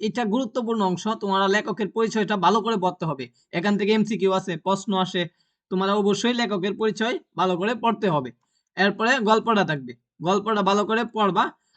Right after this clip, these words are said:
পড়ার পরে গল্প থেকে কি আসবে আমরা দেখি, শব্দ অর্থ আছে, শব্দ অর্থগুলোও পড়তে হবে, কেননা শব্দ অর্থ না পড়লে তোমরা গল্পটা বুঝবা না, ঠিক আছে? অনেক শব্দ অর্থ দেওয়া আছে, শব্দ অর্থ যদি ভালো করে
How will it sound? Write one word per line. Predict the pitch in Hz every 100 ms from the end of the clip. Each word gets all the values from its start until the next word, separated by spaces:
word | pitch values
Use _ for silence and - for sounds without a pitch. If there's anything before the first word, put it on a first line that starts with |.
| _ 226
পড়ার | 220 233
পরে | 240 247
গল্প | 208 240 240
থেকে | 208 190
কি | 190 233 233
আসবে | 220 185 185
আমরা | 190 196
দেখি, | 196 196 214
শব্দ | - 208 196
অর্থ | 208 156
আছে, | 196 196
শব্দ | 190 220 208
অর্থগুলোও | 233 214 190 214 247 330 _ _ _ -
পড়তে | 240 233 208
হবে, | 160 135
কেননা | 190 208
শব্দ | 208 233 214
অর্থ | 208 202
না | 202
পড়লে | 208 220 208
তোমরা | 208 196 185
গল্পটা | 175 202 208 180
বুঝবা | 170 202 185 165
না, | - -
ঠিক | 180
আছে? | 196 208 254 - _ _ _
অনেক | 196 208 202
শব্দ | 208 196
অর্থ | 202 202
দেওয়া | 202 202 208
আছে, | 202 220
শব্দ | - 202 202
অর্থ | 208 - 220
যদি | 190 208
ভালো | 180 190 196
করে | 233